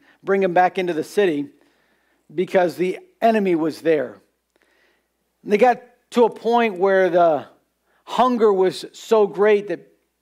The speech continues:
people literally began eating other people. In fact, there's a story of two ladies that decided, "Let's cook our children. We'll cook your son first, and then tomorrow we'll cook mine."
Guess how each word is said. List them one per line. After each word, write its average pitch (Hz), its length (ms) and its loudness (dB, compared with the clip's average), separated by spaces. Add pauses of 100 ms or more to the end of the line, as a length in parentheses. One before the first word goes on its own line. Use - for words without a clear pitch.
(380)
people 190 300 -6
literally 185 360 2
began 160 420 -2
eating 160 360 -4
other 156 200 -6
people. 151 440 -12
In 139 80 -10
fact, 165 240 -2
there's 147 140 -10
a 143 60 -10
story 175 380 -6
of 139 160 -6 (560)
two 202 200 -4
ladies 180 440 0
that 156 460 -2 (1200)
decided, 196 520 2
"Let's 190 340 -2 (260)
cook 208 200 -2
our 170 120 2
children. 151 680 -6
We'll 170 140 -4
cook 202 280 -4
your 185 440 0
son 175 360 -4
first, 165 440 -6
and 160 120 -8
then 156 340 -8
tomorrow 160 380 0
we'll 147 140 -6
cook - 220 -16
mine." 139 280 -14